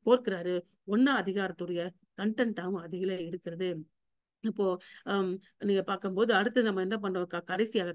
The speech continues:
கன்க்ளூஷன் பார்ட்டுக்கு நம்ம வருகிறோம். அந்த கன்க்ளூஷன் பார்ட் தான் என்ன சொல்றாரு? ஏசாயா அறுபத்தி ஆறாம் அதிகாரம் ஐந்தாம் வசனத்தை, பதிமூணாம் வசனத்தை நான் வாசிக்கிறேன். "கர்த்தருடைய வசனத்துக்கு நடுங்கிறவர்களே, அவருடைய வார்த்தையை கேளுங்கள்."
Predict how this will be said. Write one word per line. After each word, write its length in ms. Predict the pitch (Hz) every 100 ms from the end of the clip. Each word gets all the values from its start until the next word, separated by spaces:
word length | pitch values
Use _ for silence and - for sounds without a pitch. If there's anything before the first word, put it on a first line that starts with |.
| 170
கன்க்ளூஷன் 420 | 208 214 220 202 175
பார்ட்டுக்கு 320 | 165 170 175
நம்ம 280 | 175 175 247 - _
வருகிறோம். 340 | - 185 180 180
அந்த 140 | 165 190
கன்க்ளூஷன் 380 | 208 262 233 190
பார்ட் 240 | 170 165 170
தான் 140 | 180
என்ன 60 | 196 -
சொல்றாரு? 360 | 185 170 165 165 _ _ -
ஏசாயா 440 | 220 220 180 165 - _
அறுபத்தி 400 | - 233 247 185
ஆறாம் 240 | 170 196
அதிகாரம் 460 | 175 170 175 170 170 - -
ஐந்தாம் 400 | 208 240 233 185
வசனத்தை, 440 | 170 185 170 175 165
பதிமூணாம் 420 | 180 214 214 190
வசனத்தை 400 | 160 165 180 170
நான் 220 | 170 180
வாசிக்கிறேன். 520 | 170 185 180 165 165 160 - _ -
"கர்த்தருடைய 440 | 233 247 302 277 208
வசனத்துக்கு 600 | 190 - 240 226 190 175
நடுங்கிறவர்களே, 680 | 196 196 185 165 170 165 160 _ -
அவருடைய 340 | 190 185 160
வார்த்தையை 380 | 180 190 185 175
கேளுங்கள்." 400 | 170 160 156